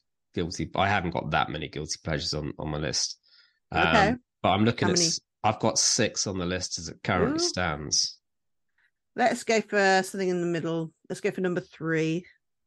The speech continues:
Speaker 1: Number three
Speaker 2: <laughs>
Speaker 1: is Karate Kid.
Speaker 2: Oh, Karate Kid. Which one?
Speaker 1: The first one. The, the
Speaker 2: Ah,
Speaker 1: Karate Kid.
Speaker 2: with, yeah, with, um, Ralph, um, Macchio? Is that
Speaker 1: I don't know.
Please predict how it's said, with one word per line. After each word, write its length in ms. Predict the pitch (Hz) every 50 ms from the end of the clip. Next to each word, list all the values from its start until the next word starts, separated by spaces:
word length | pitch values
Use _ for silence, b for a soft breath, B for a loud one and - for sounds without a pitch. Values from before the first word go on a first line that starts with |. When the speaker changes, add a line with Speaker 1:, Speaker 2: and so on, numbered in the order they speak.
| _ _ _ _ _ _ _ _ -
Speaker 1:
Number 380 | 120 123 135 151 175 185 180 185
three 680 | 185 - - 151 147 131 101 85 82 95 117 151 - _ _ _ _ _ _ _
Speaker 2:
<laughs> 720 | - 247 247 - - - - _ _ _ _ _ _ - -
Speaker 1:
is 160 | 147 131 -
Karate 600 | - - 135 143 156 160 156 156 - 113 98 -
Kid. 280 | - 95 82 78 - - - _ _ _ _ _ _ _ -
Speaker 2:
Oh, 240 | 339 339 294 285 -
Karate 480 | - - 403 415 415 381 381 - 285 -
Kid. 260 | - - 165 156 156
Which 240 | - 240 247 - -
one? 340 | 285 247 208 180 156 147 151 - _ _ -
Speaker 1:
The 200 | 110 113 135 127
first 440 | 127 - 151 147 143 135 - - 98
one. 260 | 87 82 85 92 95 - -
The, 240 | 110 107 101 113 113
the 60 | - - -
Speaker 2:
Ah, 840 | 175 175 185 196 202 202 196 190 185 180 185 180 180 180 175 175 170
Speaker 1:
Karate 20 | 170
Kid. 40 |
Speaker 2:
with, 240 | 180 180 180 170 - _ _ _ _ _
yeah, 300 | - - 175 170 165 165
with, 260 | 160 170 180 170 165 -
um, 500 | 180 180 180 180 185 180 180 180 180 185
Ralph, 340 | 180 196 196 196 185 190 - - - - -
um, 540 | 180 180 180 180 180 180 180 180 180 180 180 180 - _ _ _ _
Macchio? 880 | - 247 247 262 294 320 359 359 381 392 392 392 370 359 349 359 349 -
Is 100 | - -
that 240 | - - - - - -
Speaker 1:
I 120 | - -
don't 100 | 78 78
know. 200 | 78 76 76 -